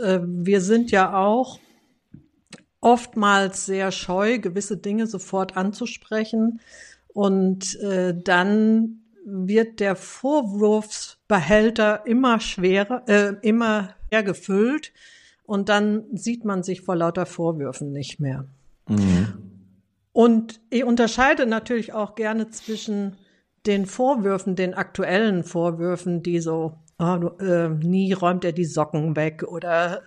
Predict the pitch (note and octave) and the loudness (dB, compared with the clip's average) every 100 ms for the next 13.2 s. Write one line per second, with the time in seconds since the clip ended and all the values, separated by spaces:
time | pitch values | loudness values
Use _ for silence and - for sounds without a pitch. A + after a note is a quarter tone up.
0 | - G3 E3+ - - - - - A3 A3+ | -8 -2 -2 -4 -14 -18 -16 -4 2 4
1 | A3+ A#3 A3+ A3+ A#3 A#3 - D3+ D#3 E3 | 4 6 6 6 4 -2 -2 -2 0 0
2 | G3+ A#3 A3 G3 F#3+ A3+ G3+ B3 A#3 - | 2 4 4 0 -8 0 2 2 0 -10
3 | A3 A3+ - B3 B3 - A3 _ _ _ | -16 -14 0 2 2 -2 -12 _ _ _
4 | - A#3 A#3+ G#3 A3+ A3 - - - _ | 2 4 4 2 0 -2 -8 -14 -16 _
5 | _ _ - A3 G3+ - - G#3+ G#3 G3 | _ _ -8 0 0 0 2 4 4 4
6 | G3 G#3 E3+ D#3 D#3 D#3+ D#3+ A3+ C#4 G#3+ | 4 4 4 0 2 0 -2 -2 -2 -2
7 | G#3+ F#3 A3 A3 G#3 G3+ G3+ - F#3+ F#3+ | -2 -2 -2 0 -4 -4 -6 -6 -2 -2
8 | D#3+ D3+ D#3 - F3 G3+ A#3+ _ - A#2 | -2 -6 -6 -6 -2 0 -2 _ -12 -6
9 | F2+ C#3+ - - - - - _ _ _ | -2 -2 -4 -10 -20 -20 -20 _ _ _
10 | _ _ _ A3 C#4 C#4 - C4 B3+ A#3 | _ _ _ 2 2 2 -2 -4 0 0
11 | G3+ F#3+ - G#3+ B3 B3 B3 B3 A#3+ G#3 | 0 -4 -4 -2 0 2 2 0 -2 -4
12 | G3 - G#3 G#3 G3+ G#3 A#3 A#3 A3 G#3 | -4 -4 -2 0 0 0 0 0 0 2
13 | G3 G3 | 0 -2